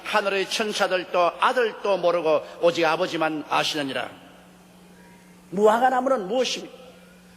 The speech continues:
예수님께서 감람산에서 저주해버린 무화과는 열매 맺지 않은 이스라엘을 상징적으로 표시한 것입니다. 그리스도의 저주를 받은 이스라엘은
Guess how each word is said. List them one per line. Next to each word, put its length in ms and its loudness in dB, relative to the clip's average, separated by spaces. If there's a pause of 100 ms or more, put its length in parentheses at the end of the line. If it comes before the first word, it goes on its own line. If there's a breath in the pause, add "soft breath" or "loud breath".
(120)
예수님께서 1000 2 (260)
감람산에서 880 2
저주해버린 720 2
무화과는 500 2 (540 loud breath)
열매 340 4
맺지 280 2
않은 200 0
이스라엘을 540 4
상징적으로 680 0
표시한 400 0
것입니다. 400 -6 (580 loud breath)
그리스도의 440 2
저주를 380 2
받은 340 2 (1600)
이스라엘은 680 2